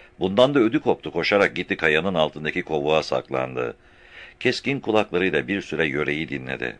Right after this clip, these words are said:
Baktı ki ortalıkta çıt yok. Usul usul temkinli kayadan indi. Bir sansar gibi sessiz, sinerek köye aşağı kaydı. Evlerine vardığında yüreği güm güm atıyordu. "Ana,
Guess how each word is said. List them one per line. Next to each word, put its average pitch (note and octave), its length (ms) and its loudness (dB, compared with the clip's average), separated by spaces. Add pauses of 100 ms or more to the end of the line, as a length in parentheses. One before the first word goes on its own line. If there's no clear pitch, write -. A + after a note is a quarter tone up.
Baktı D#2 300 -2
ki D#2+ 140 -6
ortalıkta D2 480 -4
çıt - 320 -4
yok. A#1+ 200 -6 (500)
Usul D3+ 280 -2
usul G#2+ 300 -2
temkinli G2 580 0
kayadan E2 440 2
indi. B1 400 -6 (400)
Bir B2 180 2
sansar G#2+ 520 2
gibi E2+ 280 -2
sessiz, D#2+ 520 -4
sinerek F#2 540 0
köye G2 320 2
aşağı G2+ 440 -2
kaydı. B1 460 -4 (560)
Evlerine C3 560 4
vardığında F2+ 500 0
yüreği E2 420 0
güm D2+ 320 -4
güm E2+ 180 -4
atıyordu. B1 640 -6 (420)
"Ana, A#2 340 4